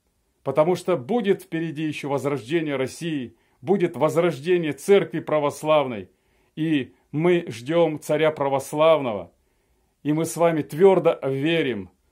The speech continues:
в то, что врата ада никогда не одолеют истинную Церковь Православную. Храни вас всех Господь, да пребудем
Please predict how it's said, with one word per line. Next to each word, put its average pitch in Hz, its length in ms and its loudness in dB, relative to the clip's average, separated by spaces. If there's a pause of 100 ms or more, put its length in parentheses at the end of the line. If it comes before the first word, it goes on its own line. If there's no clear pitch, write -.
в - 100 -20
то, 170 480 2 (300)
что 143 580 0 (320)
врата 151 580 4
ада 147 300 4
никогда 165 880 2
не 160 160 -4
одолеют 143 680 -2 (100)
истинную 151 720 -2 (320)
Церковь 165 580 2 (120)
Православную. 127 840 -2 (300)
Храни 180 400 2
вас 180 220 2
всех - 500 -2
Господь, 139 580 -4
да 143 120 -2
пребудем 180 640 -2